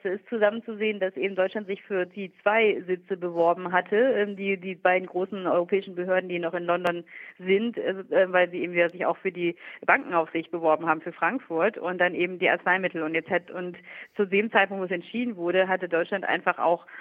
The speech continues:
ja, noch kein, äh, weiter, auch, auch schon keine Bundesregierung gehabt, die sich da hätte effektiv mit irgendwelchen Deals im Hintergrund einsetzen können für einen der beiden Standorte.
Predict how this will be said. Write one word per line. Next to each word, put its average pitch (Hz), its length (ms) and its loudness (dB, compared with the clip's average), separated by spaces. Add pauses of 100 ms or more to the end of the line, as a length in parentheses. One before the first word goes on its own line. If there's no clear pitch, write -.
(120)
ja, 175 100 4
noch 175 140 0
kein, 175 360 -2
äh, 170 140 0
weiter, 175 320 2
auch, 165 160 0
auch 233 160 4
schon 180 200 -4
keine 160 200 0
Bundesregierung 165 760 -2
gehabt, 220 340 0
die 202 80 -2
sich 180 200 -4
da 185 100 -6
hätte 185 280 0
effektiv 180 600 -2
mit 180 240 -4
irgendwelchen 180 580 -2
Deals 196 300 -2
im 175 100 -10
Hintergrund 185 600 -2
einsetzen 165 500 0
können 156 300 -2
für 160 180 0
einen 160 220 2
der 151 80 0
beiden 139 280 -4
Standorte. 143 640 -4